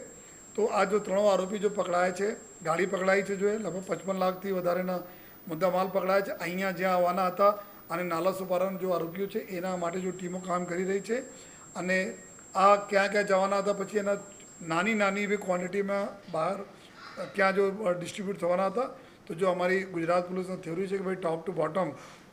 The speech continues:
તક અમે જો ઉપરથી લઈને નીચે તક ક્યાં ક્યાં ગયા એના ઉપર જો ટીમો કામ કરે છે.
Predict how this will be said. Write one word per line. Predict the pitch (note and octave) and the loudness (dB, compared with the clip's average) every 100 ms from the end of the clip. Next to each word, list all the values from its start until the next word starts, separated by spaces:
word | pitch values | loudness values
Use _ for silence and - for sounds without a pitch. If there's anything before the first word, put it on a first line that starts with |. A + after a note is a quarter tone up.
| - | -4
તક | F#3+ F3 | -2 0
અમે | F3+ F#3+ | 0 0
જો | F#3 | 0
ઉપરથી | E3+ F#3 F3+ | 0 0 0
લઈને | F3 F#3+ | 0 -2
નીચે | E3+ E3 | -4 -4
તક | F#3+ F#3 | -4 -4
ક્યાં | F#3 F3+ | -2 -2
ક્યાં | F3 | -2
ગયા | E3+ A3 - F3 | 0 0 -2 -6
એના | E3 | -2
ઉપર | F3+ F3 F3 | -2 -2 -4
જો | F3+ | -4
ટીમો | F3+ F3 | -6 -8
કામ | F3 E3+ F3 | -4 -4 -4
કરે | F3 F#3+ | -4 -4
છે. | G3+ | -4